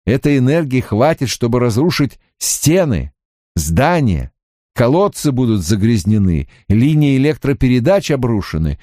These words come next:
люди и животные унесены. И для этого не потребуется так много воды, как думают люди. «Я приеду, как только смогу». «Ты где?» «Объявлено чрезвычайное положение.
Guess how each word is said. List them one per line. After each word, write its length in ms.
люди 360
и 80
животные 840
унесены. 800
И 80
для 160
этого 320
не 140
потребуется 800
так 280
много 320
воды, 380
как 220
думают 480
люди. 420
«Я 320
приеду, 500
как 220
только 260
смогу». 500
«Ты 140
где?» 540
«Объявлено 640
чрезвычайное 720
положение. 640